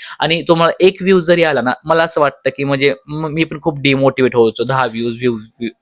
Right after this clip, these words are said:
वीस व्ह्यूज. पण तुम्ही हे बघा ना, दहा लोक पण खूप आहेत. सध्या तरी दहा लोक पण तुम्हाला बघतायत, याचा अर्थ खूप मोठी गोष्ट आहे. तसंच माझ्यासाठी मी तोच एक मोटिव्ह किंवा तो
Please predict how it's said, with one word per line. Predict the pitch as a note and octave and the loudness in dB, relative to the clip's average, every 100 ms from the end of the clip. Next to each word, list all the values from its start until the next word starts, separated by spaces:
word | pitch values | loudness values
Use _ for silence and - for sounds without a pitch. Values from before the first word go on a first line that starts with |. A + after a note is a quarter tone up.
| - | -18
वीस | B2 C3 - | -12 -10 -4
व्ह्यूज. | A#2+ A2+ - - - | -4 -6 -14 -12 -10
पण | D3+ | -4
तुम्ही | E3+ F3 | 0 0
हे | |
बघा | E3 D#3+ | 0 0
ना, | C3+ | -2
दहा | C3 D3 D#3+ | -2 -2 -2
लोक | D3+ D#3 D3+ | 0 0 0
पण | D3+ D#3+ | -2 -4
खूप | - F3 E3+ | -2 -2 0
आहेत. | C#3+ B2+ - | -2 -2 -6
सध्या | - C#3+ C3+ D3 | -6 -4 -2 0
तरी | D3 | 0
दहा | C#3 C#3+ | 0 0
लोक | C#3+ C#3+ | -2 -2
पण | D#3 D3 | -4 -2
तुम्हाला | C#3+ C3+ | 0 2
बघतायत, | C3 B2+ - B2 | 0 -4 -4 -4
याचा | B2 A#2+ | -4 -4
अर्थ | C3 C3 D#3 - - - | -4 -2 -6 -8 -18 -4
खूप | F3+ F3 | -2 0
मोठी | D#3 D3 | 0 0
गोष्ट | B2 C3+ - B2 | 0 -2 0 -2
आहे. | D3 - | -4 -4
तसंच | D#3 G3 F#3+ | -4 -2 0
माझ्यासाठी | E3 C3+ C3+ C3+ C3 | 0 0 -4 -6 -6
मी | C#3+ - | -6 2
तोच | F3 F3+ - - | 2 2 0 0
एक | C3+ | 0
मोटिव्ह | D3 D3 D3 D3 C#3 | 2 0 0 -2 0
किंवा | D3+ C3+ | 4 4
तो | C#3+ C3 | 2 -2